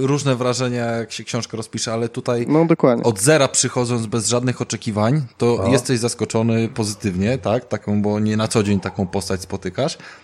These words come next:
Speaker 1: I rozumiem, że potem czytasz książkę i mówisz, "O kurwa, jest jeszcze lepiej", nie?
Speaker 2: No, dokładnie.
Speaker 1: No.
Speaker 3: No tak. E, tak, więc, e, słuchajcie, e, i chyba w moim Hyde Parku będzie tyle. W sumie od, em,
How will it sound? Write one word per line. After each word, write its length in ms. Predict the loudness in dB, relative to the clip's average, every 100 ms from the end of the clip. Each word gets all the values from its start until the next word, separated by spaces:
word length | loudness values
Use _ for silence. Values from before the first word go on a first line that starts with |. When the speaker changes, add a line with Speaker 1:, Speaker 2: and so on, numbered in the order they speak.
| -20 _ -4
Speaker 1:
I 200 | 0 2
rozumiem, 360 | 2 4 2
że 100 | 2
potem 280 | -2 -2 -2
czytasz 260 | 0 -2 -2
książkę 400 | 0 -2 0 2
i 40 |
mówisz, 280 | 2 0 -4
"O 80 | -2
kurwa, 320 | -2 2 0
jest 200 | 0 -2
jeszcze 180 | 0 0
lepiej", 320 | 0 -4 -8
nie? 160 | -6 -6 -10 -4
Speaker 2:
No, 300 | 2 4 4
dokładnie. 480 | 4 4 2 2 -4 -14 _ _ -16
Speaker 1:
No. 240 | -12 -12 -6
Speaker 3:
No 160 | -2 0
tak. 160 | -2 -8 _ _ _ _ _ _ _ -20 -20 -20 -8 2
E, 300 | 6 6 6
tak, 260 | 2 2
więc, 240 | 2 4 4
e, 140 | 4
słuchajcie, 560 | 4 2 4 4 4 2
e, 300 | 2 2 2 -2
i 200 | -4 -4
chyba 420 | -2 0 2 0
w 160 | 0
moim 380 | -2 0 2 -2
Hyde 380 | -2 2 2 0
Parku 1080 | 2 4 4 -2 -2 -2 0 0 0 -2 -6 -2
będzie 640 | 2 2 0 -4 0 0 0 -4 -2
tyle. 540 | 2 4 4 4 2 -2 _
W 60 | -10
sumie 440 | -4 0 0 -2 -8 -6
od, 120 | 2
em, 640 | 4 4 2 -2 -2 -4